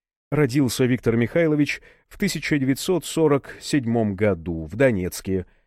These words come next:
Трудовую деятельность начал после окончания Днепропетровского университета механиком на Южмаше.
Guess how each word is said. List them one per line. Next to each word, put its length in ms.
Трудовую 500
деятельность 640
начал 480
после 380
окончания 840
Днепропетровского 960
университета 1000
механиком 920
на 300
Южмаше. 920